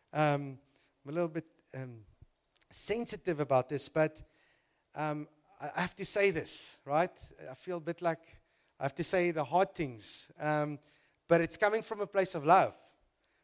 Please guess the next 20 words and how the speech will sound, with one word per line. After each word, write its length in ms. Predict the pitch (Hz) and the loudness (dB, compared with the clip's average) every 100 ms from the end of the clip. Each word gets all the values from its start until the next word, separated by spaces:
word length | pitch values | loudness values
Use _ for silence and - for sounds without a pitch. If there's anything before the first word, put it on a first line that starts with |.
| _ | _
right? 280 | 131 165 208 - _ _ _ _ _ _ _ _ - | -4 -2 -2 -10 _ _ _ _ _ _ _ _ -6
Anything 580 | 226 262 214 - 226 208 | -4 -4 -6 -12 -14 -10
that 220 | 190 131 | -10 -10
you 140 | 196 | -12
don't 360 | 185 190 190 185 | -6 -4 -4 -8
engage 640 | 170 165 160 170 190 - - | -14 -10 -2 -2 -2 -6 -12
Jesus 440 | 165 180 165 - | -10 -10 -10 -12
in 240 | - 165 | -12 -12
conversation 920 | 156 165 160 151 - 196 190 - 170 127 | -6 -4 -4 -6 -4 -4 -2 -6 -8 -6
with 380 | 127 113 - - - _ _ _ _ _ _ _ _ - | -4 -6 -8 -20 -20 _ _ _ _ _ _ _ _ -18
is 140 | 123 | -12
sin, 260 | - 135 82 _ _ _ _ _ _ _ _ _ _ - | -8 -8 -10 _ _ _ _ _ _ _ _ _ _ -16
right? 260 | 113 147 185 - _ _ _ _ _ _ | -8 -8 -8 -20 _ _ _ _ _ _
Why 360 | 110 127 165 220 | -10 -4 -2 0
don't 280 | 202 202 202 | -2 -4 -6
you 80 | |
wanna 140 | 180 175 | -8 -8
engage 600 | 160 143 170 196 - - | -6 -4 -4 -4 -8 -8
with 200 | 156 147 | -6 -4
him? 220 | 139 110 | -6 -10